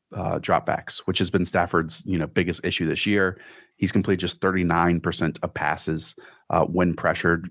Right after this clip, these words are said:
for just six point three yards per attempt. Watch for it, Micah Parsons. Okay, let's go to tier four. We start the Superflex category with, uh, Desmond Ridder. Um, Arthur Smith had a quote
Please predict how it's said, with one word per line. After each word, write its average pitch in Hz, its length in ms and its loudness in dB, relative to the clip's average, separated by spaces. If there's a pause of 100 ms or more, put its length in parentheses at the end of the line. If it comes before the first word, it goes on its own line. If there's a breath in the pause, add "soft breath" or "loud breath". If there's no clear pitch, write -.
(160)
for 90 100 0
just 90 380 0
six - 300 0
point 87 260 0
three 85 180 0
yards 78 300 0
per - 140 -2
attempt. - 400 -8 (260)
Watch 90 200 2
for 113 140 2
it, - 60 0
Micah - 240 -2
Parsons. - 520 -12 (460 soft breath)
Okay, 107 300 2 (320)
let's - 100 -10
go 92 160 4
to 87 180 -2
tier 87 220 0
four. 107 540 2 (340 soft breath)
We 95 60 -6
start - 160 2
the - 60 -6
Superflex - 580 -2
category 92 480 2
with, 90 300 0
uh, 85 240 2 (540 loud breath)
Desmond 104 400 2
Ridder. 117 380 2 (320 soft breath)
Um, 87 500 2 (680)
Arthur 113 180 2
Smith 120 280 0
had 104 140 0
a 87 40 -2
quote - 480 -2